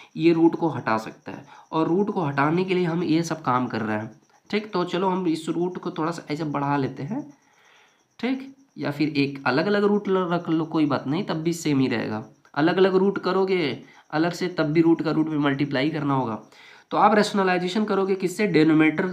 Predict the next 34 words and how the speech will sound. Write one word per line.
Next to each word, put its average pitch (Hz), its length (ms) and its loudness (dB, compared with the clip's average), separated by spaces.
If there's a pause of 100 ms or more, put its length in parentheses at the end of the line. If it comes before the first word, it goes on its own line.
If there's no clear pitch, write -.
के 180 220 -4 (560)
कॉन्जुगेट 143 480 4
साइन 147 260 0
से। 151 120 -4
मतलब 185 320 -2
वैल्यू 151 440 2
क्या 175 200 -2
होगा, 165 680 0 (640)
सब 147 200 -8
सेम 165 280 0
रहेगा, 185 240 0
बस 170 240 -4
साइन 135 300 2
क्या 170 120 -2
हो 160 120 -2
जाएगी 170 280 -2
इसकी, 233 560 -2 (480)
चेंज 170 260 -2
हो 170 80 2
जाएगी। 151 400 0
तो 147 140 -4
वन 156 300 4
प्लस 170 340 -2
साइन 147 340 2
ए 214 240 -2 (440)
और 156 240 -2
वन 156 280 2
प्लस 156 300 -2
साइन 139 320 0
ए 156 100 -2
से 196 520 -4 (320)
numerator 143 480 4
and 156 200 0
bo-, 135 200 0